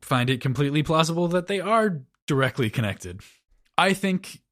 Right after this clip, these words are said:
either way, it's important to note that Vin always heeds her guts warning, regardless of if it actually means anything here. It's a character trait of hers.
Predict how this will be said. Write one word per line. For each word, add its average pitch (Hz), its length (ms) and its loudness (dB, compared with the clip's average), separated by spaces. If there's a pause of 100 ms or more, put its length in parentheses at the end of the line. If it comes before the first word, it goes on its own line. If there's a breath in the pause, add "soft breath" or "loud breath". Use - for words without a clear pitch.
(400)
either 165 320 2
way, 127 300 2
it's 131 120 -4
important 120 460 -2
to 113 80 -2
note 104 400 -4
that 98 440 -6 (220)
Vin 104 400 -6
always 95 800 -6 (160)
heeds 101 540 -10
her 107 120 -6 (200)
guts - 420 -12 (100)
warning, 82 420 -16 (500 loud breath)
regardless 139 500 4
of 117 80 -2
if 113 140 0
it 117 60 -2
actually 101 280 -2
means 95 260 -4
anything 110 420 -2
here. 131 260 0 (560)
It's - 340 -12 (100)
a 110 120 -6
character 87 420 -6
trait 82 260 -10 (160)
of 101 100 -18
hers. 82 320 -16